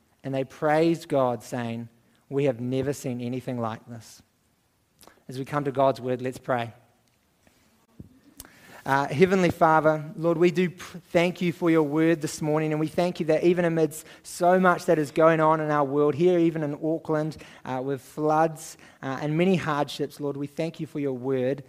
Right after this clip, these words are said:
uh, that raises our eyes to Jesus and helps us to see how he has met our greatest need. Lord, we pray that as we meet here this morning, that you would challenge and comfort us, and we pray that your Spirit would work through us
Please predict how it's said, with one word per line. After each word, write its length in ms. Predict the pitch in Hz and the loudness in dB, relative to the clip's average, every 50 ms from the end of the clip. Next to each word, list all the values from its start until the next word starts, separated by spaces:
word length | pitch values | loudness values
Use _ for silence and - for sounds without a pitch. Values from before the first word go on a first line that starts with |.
| - - - _ - | -20 -20 -20 _ -10
uh, 100 | 131 131 | -8 -6
that 240 | 123 139 135 123 135 | -4 -4 -4 -4 -2
raises 420 | 135 143 147 160 165 165 170 151 147 | -2 0 0 0 0 0 -2 0 0
our 200 | 143 135 123 127 | 0 0 0 -2
eyes 300 | 127 127 127 127 120 - | -4 -4 -4 -6 -8 -10
to 100 | - 127 | -12 -10
Jesus 580 | 117 123 123 120 110 120 117 113 - - - _ _ _ _ - | -6 -6 -6 -6 -6 -8 -12 -14 -16 -20 -20 _ _ _ _ -16
and 80 | - 117 | -10 -6
helps 260 | 113 139 139 - - 151 | -6 -6 -6 -6 -6 -6
us 160 | 127 - - | -6 -6 -8
to 60 | 139 | -14
see 280 | - - - 135 135 127 | -12 -8 -6 -4 -4 -4
how 140 | 127 127 | -4 -6
he 160 | 123 113 135 135 | -6 -6 -4 -4
has 180 | 131 120 113 | -4 -6 -6
met 360 | 127 131 127 123 123 - - - - - - - | -6 -4 -4 -4 -4 -6 -10 -16 -20 -20 -16 -12
our 100 | - 123 | -10 -10
greatest 480 | 127 120 127 127 127 123 123 120 - - | -6 -2 -2 0 0 0 -4 -8 -10 -12
need. 300 | 117 113 113 113 113 107 - - _ _ _ _ _ _ _ _ _ _ _ _ _ _ _ _ _ - - - - - | -10 -10 -10 -10 -12 -14 -18 -20 _ _ _ _ _ _ _ _ _ _ _ _ _ _ _ _ _ -20 -20 -18 -8 -4
Lord, 160 | 156 156 151 | -2 0 2
we 100 | 165 165 | 2 0
pray 340 | - - 165 160 156 160 165 | 0 2 4 6 6 6 6
that 120 | 160 160 156 | 4 4 4
as 160 | 156 147 147 | 2 2 2
we 140 | 160 160 165 | 0 0 2
meet 260 | 165 165 175 185 165 | 2 2 0 0 0
here 240 | 127 160 165 165 156 | 0 0 2 2 0
this 220 | 147 151 - - | -2 -6 -8 -4
morning, 300 | 151 151 147 147 143 131 | -2 -2 -2 -2 -2 -2
that 100 | 139 - | -4 -4
you 140 | 143 147 151 | -4 -2 -2
would 120 | 139 123 | -2 -4
challenge 580 | - - - 147 151 160 160 160 160 160 147 - - | -4 -2 2 4 4 4 4 2 0 -4 -6 -8 -10
and 180 | - 135 135 - | -8 -8 -8 -8
comfort 360 | - 143 147 143 - 151 143 | -6 -6 -6 -4 -4 -2 -2
us, 400 | 139 139 143 139 - - - - _ _ _ - - | -2 -4 -6 -10 -16 -20 -20 -20 _ _ _ -16 -10
and 100 | 156 147 | -6 -6
we 120 | 156 151 | -4 -6
pray 560 | 147 - - 151 147 156 156 151 147 156 170 185 | -6 -10 -6 0 2 4 4 4 4 4 2 0
that 180 | 165 156 139 | 0 -2 -2
your 140 | 143 151 151 | -2 -4 -6
Spirit 400 | 143 - - - 160 156 147 147 | -6 -8 -4 0 0 0 0 -2
would 160 | 143 131 127 | -6 -6 0
work 240 | 139 151 151 147 147 | 2 2 2 2 -2
through 220 | - 143 131 127 | -4 -4 -2 -2
us 220 | 123 123 120 - | -2 -4 -8 -12